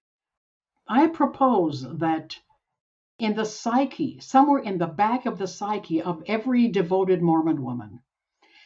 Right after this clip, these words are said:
and somewhere in the back of the relationship of every devoted Mormon couple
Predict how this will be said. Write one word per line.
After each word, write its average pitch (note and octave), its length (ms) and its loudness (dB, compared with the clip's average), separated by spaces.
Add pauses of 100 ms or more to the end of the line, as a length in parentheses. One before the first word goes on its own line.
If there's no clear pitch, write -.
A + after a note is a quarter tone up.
(120)
and G#3+ 180 0
somewhere C4+ 680 4
in G#3 300 -2
the F3+ 100 0
back G3 360 0
of F3+ 100 -4
the F3 100 4
relationship E3 880 -2 (680)
of F#3 200 -2
every A3 800 -2 (260)
devoted F3+ 720 4
Mormon D#3 640 2 (100)
couple A2 380 -12